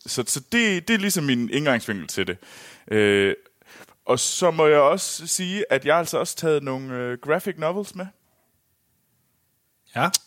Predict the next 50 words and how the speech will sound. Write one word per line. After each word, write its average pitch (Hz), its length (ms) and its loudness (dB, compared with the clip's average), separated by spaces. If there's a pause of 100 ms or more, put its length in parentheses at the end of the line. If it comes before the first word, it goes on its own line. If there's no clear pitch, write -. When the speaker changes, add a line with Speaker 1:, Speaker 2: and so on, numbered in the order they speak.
(540)
Speaker 1:
Øh, 131 400 4
f-, - 160 -16
og - 140 -8
det, 120 920 -2 (640)
det - 120 -12
er 220 40 -2
simpelthen 208 200 -2
fordi, 185 200 -6
jeg 156 100 2
synes, - 340 -8
at, 117 300 0
øh, 117 520 -2 (960)
Speaker 2:
Så - 160 0
Speaker 1:
jeg 117 60 4
Speaker 2:
du 143 60 6
Speaker 1:
ikke 127 140 4
Speaker 2:
har 131 340 4
Speaker 1:
taget - 40 -2 (200)
Speaker 2:
Peter, 143 260 -4
du 139 60 0
har 127 240 0
Steven 123 280 -8
Spielbergs 151 500 -4
Tintin 147 520 -8 (140)
med, 120 180 -12 (520)
for 120 80 -14
eksempel? - 300 -12 (360)
Speaker 1:
<laughs> - 360 -12
Det 117 120 0
vil 135 80 6
jeg 101 100 6
jo 92 60 0
ikke 110 120 -2
sige 131 180 -2
nu. 104 160 -2
Det 131 180 2
vil 117 120 2
jo 87 80 -6
være 95 500 2 (200)
at, - 60 -2 (140)
at 95 80 -2
spoile 104 360 -4
min 107 100 -6
liste, 101 400 -4
Anders. 80 320 -8
Speaker 2:
Det - 140 -6
er 156 40 0
selvfølgelig 113 380 0
Speaker 1:
Øh, 107 60 -2
Speaker 2:
rigtigt. - 260 -14